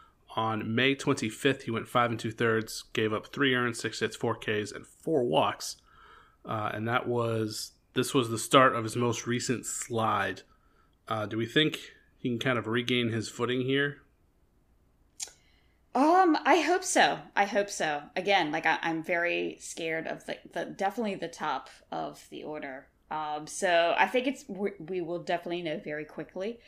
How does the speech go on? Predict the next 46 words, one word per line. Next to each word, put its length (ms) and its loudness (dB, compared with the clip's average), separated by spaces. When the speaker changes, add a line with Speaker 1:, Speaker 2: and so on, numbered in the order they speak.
Speaker 2:
whether 420 0
it's 180 -8
gonna 180 -4
be 100 -6
a 80 -8
good 280 -8
Garrett 280 -2
Richards 300 -8
start 340 -2
or 120 -2
a 40 -4
bad 260 -4
Garrett 240 -4
Richards 300 -6
start. 520 -4
Um, 560 -8
I 120 2
just, 540 -10
as 140 -2
you 100 -2
know, 180 2
I, 260 4
I've 180 -4
been 140 -6
kind 280 -8
of 140 -14
down 380 -8
on 180 -10
Richards 360 -14
for 180 -8
a 40 -10
bit. 320 -8
Um, 300 -8
Speaker 1:
Yeah. 260 -2
Speaker 2:
so 800 6
I, 480 6
I 180 4
don't 240 2
feel 120 -2
confident, 720 -4
um, 520 8
but 520 6
I 340 2
really 200 -4
hope 260 -10
that 240 -4